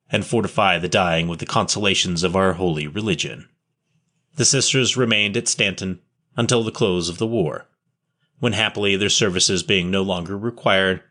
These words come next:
they returned to Pittsburgh, where they resumed their usual avocations. In Pittsburgh, the West Penn Hospital was used by the government for a military hospital, principally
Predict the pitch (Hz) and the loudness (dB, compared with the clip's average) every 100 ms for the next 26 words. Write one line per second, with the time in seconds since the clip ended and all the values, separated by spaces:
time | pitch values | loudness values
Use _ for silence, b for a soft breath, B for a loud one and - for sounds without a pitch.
0 | _ _ _ _ 120 113 - 98 95 - | _ _ _ _ 0 2 2 2 0 -2
1 | 113 - 101 85 78 - _ _ _ _ | -2 -2 0 2 0 -4 _ _ _ _
2 | 113 104 98 101 - 113 92 85 - _ | 0 2 2 2 2 2 0 -4 -8 _
3 | - 117 95 85 92 82 82 101 82 80 | -2 2 2 2 2 2 2 0 -2 -4
4 | - 110 - 104 - - - _ _ _ | -4 -2 -2 -4 -6 -6 -6 _ _ _
5 | _ _ _ _ _ _ _ _ _ 139 | _ _ _ _ _ _ _ _ _ 0
6 | 143 156 - 101 87 113 135 _ _ _ | 2 2 0 0 2 2 0 _ _ _
7 | 143 139 135 - 123 107 117 - 127 131 | 2 2 2 0 0 0 -2 0 0 0
8 | 127 107 117 110 - 113 107 104 92 98 | 0 2 2 2 2 2 2 2 0 0
9 | 127 - 131 127 139 127 85 85 82 85 | -2 -2 -2 0 2 2 0 0 0 -2
10 | 82 - 80 76 78 - _ _ _ _ | -4 -4 -2 -4 -6 -12 _ _ _ _
11 | _ - 151 127 117 113 127 147 - | _ -2 0 2 0 2 2 0 -2